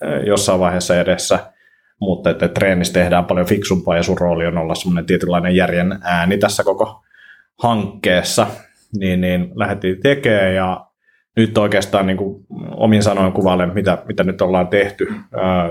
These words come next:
reilun kuukauden ajan, on ollut se, että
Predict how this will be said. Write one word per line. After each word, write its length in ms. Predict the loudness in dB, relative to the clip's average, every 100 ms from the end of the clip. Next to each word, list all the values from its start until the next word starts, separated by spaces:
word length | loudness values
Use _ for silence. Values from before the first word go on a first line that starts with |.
| -2
reilun 260 | 0 2 0
kuukauden 420 | -4 0 2 2
ajan, 260 | 0 -2 -6 -8 -20 _ _ _
on 160 | 0 2
ollut 240 | 2 2
se, 200 | 2 2
että 420 | 2 0 0 0